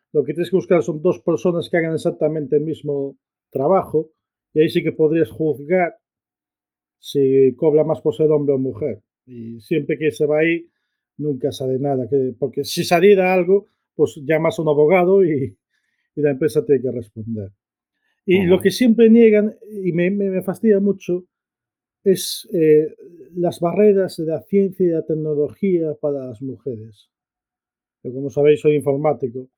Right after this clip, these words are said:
Speaker 1: y la
Speaker 2: Mm.
Speaker 1: realidad es que las mujeres, pues si las dejas escoger, piensan que lo de andar con ordenadores es de frikis y, y encuentras una y hay cuarenta que piensan que eso es perder el tiempo, les gustan otro tipo de cosas.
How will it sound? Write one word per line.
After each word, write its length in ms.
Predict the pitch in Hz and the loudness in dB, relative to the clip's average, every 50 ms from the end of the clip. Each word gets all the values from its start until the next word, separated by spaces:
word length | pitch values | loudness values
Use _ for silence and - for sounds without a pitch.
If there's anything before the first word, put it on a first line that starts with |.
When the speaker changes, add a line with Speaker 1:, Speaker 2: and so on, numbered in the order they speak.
| _ _ _ _ - | _ _ _ _ -6
Speaker 1:
y 60 | 147 | -4
la 120 | 147 147 | -2 0
Speaker 2:
Mm. 40 | 147 | 2
Speaker 1:
realidad 480 | 151 151 151 156 160 170 165 175 170 - _ _ _ _ _ _ _ _ _ _ _ _ _ _ _ - | 4 4 4 4 2 0 -2 -2 -4 -8 _ _ _ _ _ _ _ _ _ _ _ _ _ _ _ -8
es 240 | 180 165 - - - | -6 -6 -6 -6 -2
que 460 | - 156 151 151 156 156 151 147 - _ _ _ _ _ _ _ _ _ | 2 4 6 6 6 4 2 -2 -6 _ _ _ _ _ _ _ _ _
las 220 | - 165 151 127 147 | -12 -10 -8 -8 -8
mujeres, 640 | 170 156 - - 190 185 180 165 175 180 180 - _ _ | -8 -8 -4 0 0 2 2 2 0 -2 -4 -8 _ _
pues 200 | 127 117 110 - | -16 -16 -14 -14
si 80 | - | -14
las 140 | 120 107 104 - | -14 -12 -8 -6
dejas 340 | 190 185 - 190 190 - | -6 -4 -4 -8 -10 -10
escoger, 640 | 190 180 - - 180 156 - - 202 185 175 170 170 _ | -12 -14 -12 -12 -14 -8 -2 0 0 0 0 -2 -6 _
piensan 280 | 185 165 - - 165 160 | -6 -6 -4 -6 -8 -4
que 120 | - 160 | 0 2
lo 120 | 143 151 | 2 4
de 120 | 147 147 147 | 4 2 2
andar 220 | 147 160 170 170 | 0 -2 -4 -4
con 140 | - 180 170 | -2 -2 -2
ordenadores 720 | 170 165 160 165 165 160 165 170 175 170 170 175 175 175 - | -2 -2 -2 -2 -2 -2 -2 -2 -2 -2 -2 -2 -4 -4 -6
es 120 | 160 139 143 | -10 -8 -2
de 260 | 156 151 143 143 135 | 0 0 0 0 -2
frikis 720 | - - 202 196 190 196 _ - 180 185 185 175 - _ 147 | -4 -2 0 0 0 0 _ -10 -10 -10 -10 -14 -14 _ -12
y, 360 | 139 139 135 135 139 135 135 _ _ _ _ _ _ _ _ _ _ _ | -10 -10 -10 -10 -12 -14 -18 _ _ _ _ _ _ _ _ _ _ _
y 80 | 156 147 | -12 -8
encuentras 460 | 139 - 190 196 - 202 202 196 - | 0 2 2 2 4 2 0 0 0
una 400 | 233 247 233 214 220 220 226 160 | 0 2 4 4 4 2 2 0
y 100 | 175 160 | -2 -2
hay 280 | 170 170 175 185 180 _ _ _ _ _ _ _ _ _ _ _ _ _ _ _ _ _ _ _ _ _ _ _ _ _ _ _ | 0 0 0 0 -4 _ _ _ _ _ _ _ _ _ _ _ _ _ _ _ _ _ _ _ _ _ _ _ _ _ _ _
cuarenta 580 | - 143 147 202 220 220 196 - - 196 185 190 | -8 -2 2 4 4 4 4 0 -2 -4 -4 -2
que 140 | - 147 - | 0 -2 -2
piensan 400 | - - 185 180 - 196 185 180 | 0 -2 -4 -2 -2 -4 -4 -2
que 140 | - 156 | -2 -4
eso 300 | 156 220 - 190 190 190 | -4 -2 -4 -4 -4 -4
es 220 | 175 139 - - _ - | -6 -8 -12 -16 _ -12
perder 280 | 139 135 175 208 180 | -10 -6 -4 -4 -4
el 140 | 123 113 107 | -4 -6 -10
tiempo, 340 | - 233 240 185 131 - 131 | -8 -6 -6 -6 -6 -10 -12
les 140 | 131 127 120 | -14 -12 -14
gustan 260 | 175 - - - 147 | -18 -14 -10 -8 -8
otro 240 | 147 135 - - 120 | -8 -8 -10 -14 -16
tipo 240 | 110 135 117 - 117 | -14 -12 -12 -12 -12
de 100 | 113 110 | -14 -10
cosas. 480 | - 202 175 - _ 110 _ _ _ | -10 -10 -10 -10 _ _ _ _ _